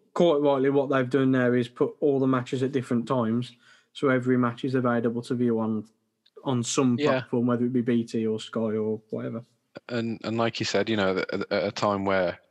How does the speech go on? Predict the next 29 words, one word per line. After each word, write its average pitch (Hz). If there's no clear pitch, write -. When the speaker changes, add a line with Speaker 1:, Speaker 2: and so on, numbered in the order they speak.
Speaker 2:
people's 101
finances, 92
you 107
know, 95
aren't, 92
aren't 90
too 92
good 92
and 92
everything, -
I, -
I 101
don't 104
know 95
what 98
they 92
thought 92
about 87
charging 92
people 95
thirteen, 92
you 98
know, 87
nearly 107
fifteen 101
pounds 95
to, -
per 101
match. -